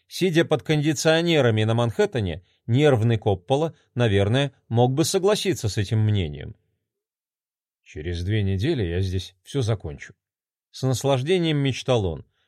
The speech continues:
"и буду свободен, буду делать, что хочу". Для него каждый фильм превращался в тюремную камеру. Он работал по чужим ставкам, прислушивался к окрикам из головного офиса, ждал критики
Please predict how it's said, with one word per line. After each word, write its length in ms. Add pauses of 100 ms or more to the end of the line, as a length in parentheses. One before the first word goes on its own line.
(100)
"и 120
буду 240
свободен, 680 (280)
буду 260
делать, 320
что 220
хочу". 380 (1500)
Для 220
него 420 (160)
каждый 420
фильм 400
превращался 720
в 60
тюремную 520
камеру. 460 (520)
Он 200
работал 440
по 140
чужим 380
ставкам, 540 (680)
прислушивался 840
к 80
окрикам 460
из 100
головного 560
офиса, 540 (460)
ждал 360
критики 580